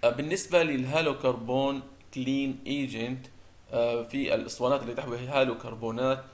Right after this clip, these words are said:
طبعًا هذه الاسطوانات غير قابلة لإعادة الشحن وتشحن بالوسط المصنع، فربما يسمح بطر-، بطرح هذه الاسطوانات بطريقة،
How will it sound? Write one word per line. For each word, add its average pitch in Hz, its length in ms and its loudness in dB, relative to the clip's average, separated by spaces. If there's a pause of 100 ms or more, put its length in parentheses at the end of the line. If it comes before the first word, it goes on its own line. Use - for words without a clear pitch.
(200)
طبعًا 123 240 2
هذه 123 80 -4
الاسطوانات 120 640 -2
غير 123 160 -4
قابلة 117 320 0
لإعادة - 440 -2
الشحن 135 440 -4
وتشحن 117 640 -4
بالوسط 113 1300 -4
المصنع، 147 680 2 (440)
فربما 131 1040 6
يسمح 120 440 -4
بطر-، - 400 -4
بطرح 120 800 0
هذه 123 540 -4
الاسطوانات 120 600 -4
بطريقة، 143 500 2